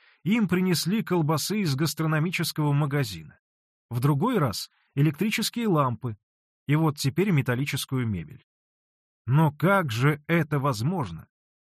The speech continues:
Ведь этот человек — одно разорение. Это очень уважаемый человек. Он отличился во время войны. И вот десятки лет такие идеально невежественные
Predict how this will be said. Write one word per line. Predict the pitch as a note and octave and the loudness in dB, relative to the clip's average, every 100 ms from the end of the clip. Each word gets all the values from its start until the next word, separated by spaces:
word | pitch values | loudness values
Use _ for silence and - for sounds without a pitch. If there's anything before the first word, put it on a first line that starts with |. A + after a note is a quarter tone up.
| _ - - | _ -16 0
Ведь | C#3 F3 | 2 4
этот | G3+ F3+ D3 | 2 0 -2
человек — | - D3 D#3 G3 D3 | 0 0 2 0 0
одно | B2+ C#3+ | 0 2
разорение. | D3 B2 D#3+ G#3+ E3 F2+ D#2 _ _ _ _ _ _ _ _ | 2 2 0 0 -2 -4 -10 _ _ _ _ _ _ _ _
Это | - B2+ C#3+ C3+ | -4 -2 0 0
очень | B2+ E3+ F3 G#3+ | 0 -2 0 -2
уважаемый | G#3 G3 A#2+ E3 G3+ F3+ | 0 0 -2 -2 -2 0
человек. | C#3+ - A#2 E2+ - _ _ _ _ _ - | -2 -4 -6 -8 -12 _ _ _ _ _ -6
Он | A#2 F#3 | -2 0
отличился | G3+ F#3+ F3 - D3 D3 F#3 | 0 0 -2 -2 -2 -2 -2
во | E3+ | -2
время | B2+ C3 C#3 | 0 0 0
войны. | C3 B2 F2+ D#2 _ _ _ _ _ _ _ _ _ _ _ _ | 0 -2 -4 -8 _ _ _ _ _ _ _ _ _ _ _ _
И | C3+ | 0
вот | G3 B3+ | 2 2
десятки | D#3 F3+ G3+ G#3+ - | 0 0 0 0 0
лет | E3+ D3+ G#2 - - _ _ _ _ | 0 0 -2 -8 -20 _ _ _ _
такие | D3 D3 G3 F#3 E3+ E3 E3 | -2 0 0 0 0 0 -2
идеально | B2 D3+ E3+ G3+ E3 | 0 0 0 0 0
невежественные | D#3 D3 C#3+ F3 C3+ - C3+ A#2 F#2+ D#2+ C#2+ | 0 0 0 -2 -4 -6 -4 -4 -4 -8 -12